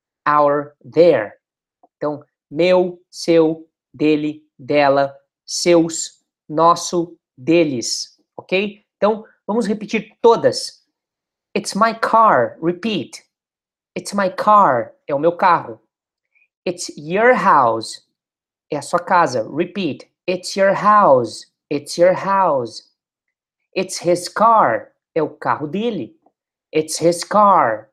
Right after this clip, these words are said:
Repeat. It's his car. It's her book. É o livro dela. Repeat. It's her book. It's her book. It's your teacher.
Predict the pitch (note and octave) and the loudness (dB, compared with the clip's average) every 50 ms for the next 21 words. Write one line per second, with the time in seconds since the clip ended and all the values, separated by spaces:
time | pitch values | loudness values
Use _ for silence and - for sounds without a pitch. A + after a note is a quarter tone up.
0 | _ - - D3 E3+ - - G3+ G#3 G#3 F3 B2+ C3+ - - _ _ _ _ - | _ -10 -8 -8 -8 -6 -8 -8 -8 -6 -8 -8 -10 -14 -20 _ _ _ _ -8
1 | D3+ C#3+ D3 - - - F#3 F3+ F3 - - - G3 G#3+ G3+ G3 E3 C#3 B2 A2 | -8 -8 -8 -10 -8 -4 -4 -4 -4 -6 -4 0 0 2 4 2 2 0 0 -4
2 | A2 - _ _ _ _ _ _ _ _ _ _ _ _ _ _ - - _ - | -6 -10 _ _ _ _ _ _ _ _ _ _ _ _ _ _ -20 -20 _ -8
3 | - F3 - - - - - F3+ G#3+ C#4 B3+ F#3 D3+ F3+ D3 A#2 - - - - | -8 -6 -6 -8 -12 -6 -2 0 2 2 0 0 2 2 2 2 0 -4 -12 -18
4 | - _ _ _ _ _ _ - D#3+ D#3 D#3 D3+ C#3+ F#3+ A3+ F#3+ G3+ F3+ C3+ C#3+ | -18 _ _ _ _ _ _ -8 -8 -8 -6 -6 -6 -8 -6 -6 -8 -8 -8 -6
5 | C3+ B2 A#2+ A2+ A2 _ _ _ _ D3+ D#3+ F3 - - G#3 F3+ C3+ - - - | -6 -6 -8 -10 -14 _ _ _ _ -12 -12 -10 -10 -8 -8 -8 -8 -10 -14 -20
6 | _ _ _ _ _ _ _ _ _ - F#3 F3+ - - - F#3+ G3+ F#3 C3+ C3+ | _ _ _ _ _ _ _ _ _ -6 -6 -4 -6 -4 -2 0 0 0 2 2
7 | G#3+ A#3 G3 - - - - _ _ _ _ _ _ _ _ _ - E3 D#3+ D#3+ | 4 4 4 0 -4 -14 -16 _ _ _ _ _ _ _ _ _ 0 0 0 0
8 | - - D#3+ F3 F3 C3+ B2+ G#3+ G#3 - - - - - _ _ _ _ _ _ | 0 2 2 2 2 2 2 2 2 2 0 -6 -18 -20 _ _ _ _ _ _
9 | _ - - _ _ _ _ _ _ _ _ _ _ _ _ _ _ _ - A3 | _ -20 -20 _ _ _ _ _ _ _ _ _ _ _ _ _ _ _ -6 -6
10 | G#3+ A3 - - - A#3 B3 A3+ A3 A3 - - C4 C4 B3 B3 - - E3 C3+ | -6 -6 -8 -4 0 2 2 2 2 0 -4 -4 -2 -2 -2 -2 -2 2 2 2
11 | A2+ A2 G#2+ - - | 2 0 -2 -6 -14